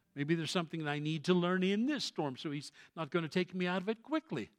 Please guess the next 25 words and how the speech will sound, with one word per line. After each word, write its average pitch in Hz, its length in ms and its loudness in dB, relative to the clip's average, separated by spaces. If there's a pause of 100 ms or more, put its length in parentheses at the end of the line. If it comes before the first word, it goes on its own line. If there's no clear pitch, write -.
(160)
That's 117 180 -10
okay, 320 320 -4
I 208 80 -4
don't 269 140 -4
mind 269 240 -4
at 294 80 -6
all. 202 180 -6 (800)
I - 20 -20
don't 151 100 -10
mind 220 200 2
at 269 100 -4
all. 92 260 -6 (600)
He 190 220 0
is 156 120 2
sovereign, 180 500 -4
he, 170 280 0
his 147 240 -2
purposes 175 560 -4
will 156 160 -6
prevail. 160 580 -4 (2500)
Do 170 120 0
we 233 300 0
have 294 260 -6
faith 220 560 -2
in 180 300 -6